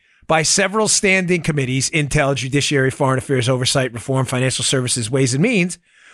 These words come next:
whose normal oversight functions are being gussied up to look like this is serious impeachment business. Folks,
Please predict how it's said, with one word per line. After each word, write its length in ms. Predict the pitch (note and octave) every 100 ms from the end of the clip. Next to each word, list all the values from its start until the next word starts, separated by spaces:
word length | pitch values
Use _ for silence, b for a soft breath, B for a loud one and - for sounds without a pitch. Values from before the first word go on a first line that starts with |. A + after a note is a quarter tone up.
| b
whose 200 | A#3+ F#3
normal 340 | C4 D4 C#4+ B3
oversight 480 | A#3+ A3+ - E3+
functions 400 | - E3 D#3+ E3
are 80 | D#3
being 240 | D3 D#3 C#3+
gussied 380 | F#3+ - F#3+
up 160 | E3 -
to 100 | G3+
look 440 | A3 G4+ F4+ - b b -
like 240 | G3 F3+
this 200 | G3 -
is 120 | E3+
serious 480 | - E3+ D#3 D3+ D3+
impeachment 500 | C#3 B2+ A#2+ - A2
business. 440 | B2 G#2+ E2 - - _ _ _ _ _ _ _ _ _ _ _ _ _ _ _ _ _ _ _
Folks, 960 | - D3+ D3 - - - - - -